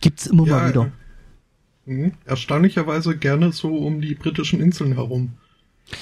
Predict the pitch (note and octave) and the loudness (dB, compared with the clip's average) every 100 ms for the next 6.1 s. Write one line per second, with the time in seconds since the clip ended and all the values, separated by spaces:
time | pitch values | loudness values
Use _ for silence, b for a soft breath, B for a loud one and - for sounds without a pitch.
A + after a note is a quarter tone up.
0 | B - D3 F3 E3+ D#3 D3 - - D3+ | B 0 2 4 2 2 0 -2 2 4
1 | D3 D#3 C#3+ C3+ C3 - B2 A#2+ - C3+ | 4 4 4 2 0 0 2 2 2 2
2 | C3+ - G3+ - - G#3+ - G#3 - - | 2 2 0 2 0 0 2 0 0 -12
3 | - _ - - _ _ D#3 D#3+ A#3+ - | -16 _ -20 -20 _ _ 0 6 4 4
4 | _ _ _ _ _ _ _ _ _ _ | _ _ _ _ _ _ _ _ _ _
5 | _ _ _ _ - D3 D3 D3 D3 D3 | _ _ _ _ 0 2 4 4 4 2
6 | C#3 | -2